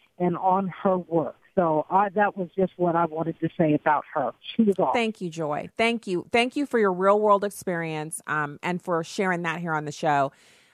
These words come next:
Speaker 2: I, I'm gonna, I'm gonna just, I really was kind of ticked off when I got off the show yesterday chatting with Linda Chavez. And the reason I was so upset about it is because,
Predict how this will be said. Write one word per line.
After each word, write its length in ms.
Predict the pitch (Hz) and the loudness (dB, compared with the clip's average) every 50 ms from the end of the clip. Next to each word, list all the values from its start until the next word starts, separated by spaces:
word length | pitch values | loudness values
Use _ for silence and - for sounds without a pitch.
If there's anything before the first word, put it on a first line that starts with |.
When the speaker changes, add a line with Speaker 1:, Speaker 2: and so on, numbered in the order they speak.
| _ _ - | _ _ 0
Speaker 2:
I, 180 | 214 262 - - _ _ - | 0 0 0 -2 _ _ 0
I'm 120 | 262 320 | 2 2
gonna, 240 | 359 339 320 - - - | 2 0 -2 -2 -2 -2
I'm 120 | 233 269 | -2 -2
gonna 140 | 285 302 269 | -2 -4 -4
just, 360 | 262 254 - - - - - _ _ _ _ _ _ _ _ _ _ _ _ _ _ _ _ _ - | -6 -8 -8 -10 -14 -18 -20 _ _ _ _ _ _ _ _ _ _ _ _ _ _ _ _ _ -4
I 60 | 233 | -4
really 300 | 262 262 302 330 311 294 | -2 0 2 2 2 0
was 420 | 247 208 202 196 185 185 175 175 - | 0 2 4 4 6 4 4 0 -4
kind 240 | - - 190 175 165 | -6 -6 -6 -6 -6
of 80 | - | -6
ticked 280 | - - 175 - - 175 | -8 -8 -8 -6 -2 -2
off 220 | 151 147 151 - - | 0 0 -2 -2 -6
when 80 | 151 | -6
I 40 | 147 | -4
got 140 | 151 151 147 | -2 -2 -2
off 100 | - - | -4 -6
the 80 | 147 | -10
show 180 | - - 151 143 | -8 -6 -4 -4
yesterday 480 | 147 143 143 - - - 147 143 131 139 | -2 -2 -4 -6 -8 -8 -8 -8 -8 -8
chatting 420 | - - 170 147 143 147 143 143 | -6 -4 -2 -2 -2 -4 -6 -8
with 160 | 139 143 - | -8 -8 -8
Linda 220 | 143 143 135 139 139 | -8 -8 -8 -8 -8
Chavez. 680 | - - 143 135 131 131 135 - - - 175 - - _ _ _ _ _ _ _ _ _ _ - | -8 -6 -4 -4 -4 -4 -6 -8 -8 -10 -12 -16 -20 _ _ _ _ _ _ _ _ _ _ -4
And 480 | 190 196 190 185 185 180 175 175 175 - - _ - - 175 | -2 0 0 2 0 0 0 -2 -4 -8 -10 _ -20 -10 -4
the 120 | 180 208 | -2 -2
reason 260 | 202 262 330 359 392 | 0 0 0 0 0
I 40 | 330 | 0
was 140 | 254 220 - | -2 -2 -2
so 120 | - 214 180 | 0 0 0
upset 340 | - - - - 180 160 160 | 0 -2 -4 -4 -2 -2 -2
about 300 | - 160 151 143 143 139 | 0 0 0 0 0 -2
it 160 | 143 127 - | -4 -4 -4
is 160 | - 180 160 | -6 -6 -6
because, 760 | - 180 180 175 - 196 175 170 165 160 160 165 - - - | -4 -4 -4 -4 -2 0 2 4 4 2 0 -4 -10 -18 -20